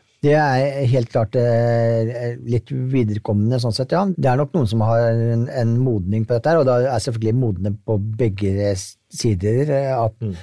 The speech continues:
Speaker 1: både den organisasjonen som skal avlevere brukere, og den som skal motta brukere, må ha et god kontroll på, på sine systemer, da.
Speaker 2: Ja.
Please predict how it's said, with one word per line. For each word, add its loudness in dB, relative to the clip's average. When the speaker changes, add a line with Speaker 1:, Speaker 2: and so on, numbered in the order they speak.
Speaker 1:
både 2
den 0
organisasjonen -2
som -2
skal -2
avlevere 2
brukere, 2
og 0
den 2
som -6
skal -2
motta -2
brukere, -2
må -4
ha 0
et 2
god 0
kontroll 0
på, 0
på 2
sine 0
systemer, -2
da. -6
Speaker 2:
Ja. -2